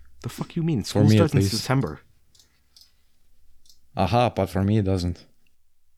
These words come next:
Speaker 1: Wait, so a new school year starts in January for you?
Speaker 2: Yep.
Speaker 1: Wait, what?
Speaker 2: Yeah.
Speaker 1: What year are you in now?
Speaker 2: Twenty-three.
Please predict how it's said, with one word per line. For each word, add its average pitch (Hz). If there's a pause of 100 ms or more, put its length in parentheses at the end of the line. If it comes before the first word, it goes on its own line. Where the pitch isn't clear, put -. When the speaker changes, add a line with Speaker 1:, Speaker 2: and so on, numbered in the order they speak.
(800)
Speaker 1:
Wait, 113
so 104
a 95
new 98
school 95
year 113
starts 107
in 95
January 107
for 135
you? 143 (1000)
Speaker 2:
Yep. 101 (1160)
Speaker 1:
Wait, -
what? - (1900)
Speaker 2:
Yeah. 101 (800)
Speaker 1:
What 135
year 143
are 131
you 104
in 92
now? 101 (2500)
Speaker 2:
Twenty-three. 104